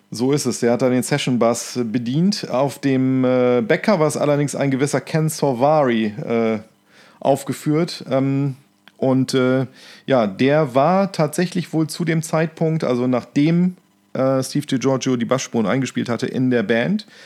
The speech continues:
war natürlich dann in, äh, dementsprechend auch auf dem Backcover aufgeführt als Bandmitglied. Danach hatte man aber gemerkt, es haut nicht hin. Das ist so ein bisschen wie diese Geschichte mit John Hand,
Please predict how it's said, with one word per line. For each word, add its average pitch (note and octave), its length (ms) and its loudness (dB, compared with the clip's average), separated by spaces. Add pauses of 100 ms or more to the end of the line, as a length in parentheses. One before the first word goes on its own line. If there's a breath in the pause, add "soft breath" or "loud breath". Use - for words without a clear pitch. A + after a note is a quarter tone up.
(180 loud breath)
war A#2 280 2
natürlich C#3+ 340 -2
dann B2+ 160 -2
in, B2+ 220 -4
äh, A#2 320 -4
dementsprechend B2 560 -4
auch A#2 140 -6
auf A#2+ 100 -6
dem A#2 140 -4
Backcover A#2 420 -2
aufgeführt C#3 540 -4
als A2+ 180 -4
Bandmitglied. C3+ 640 -4 (460 loud breath)
Danach C3 520 2 (120)
hatte C#3 220 -4
man B2+ 140 0
aber C3 160 2
gemerkt, B2+ 500 0
es B2 240 -4
haut A#2+ 160 0
nicht A2+ 160 -6
hin. F#2+ 160 -4
Das G#2 120 -2
ist - 20 -6
so D#3+ 80 2
ein D#3+ 80 2
bisschen F#3 240 2
wie D#3+ 40 0
diese D#3 220 -2
Geschichte D#3 400 -4
mit C#3+ 200 -2
John D#3 340 2
Hand, A#2+ 400 0